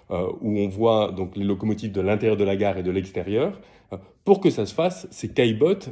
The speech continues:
qui a réussi à obtenir le droit que Monet vienne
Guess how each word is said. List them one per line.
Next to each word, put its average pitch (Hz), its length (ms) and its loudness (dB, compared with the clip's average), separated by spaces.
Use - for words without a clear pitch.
qui - 100 -6
a 101 60 -2
réussi 110 600 0
à 92 320 -4
obtenir 110 540 -2
le 98 120 -2
droit 101 540 0
que 110 260 2
Monet 107 380 6
vienne 110 400 2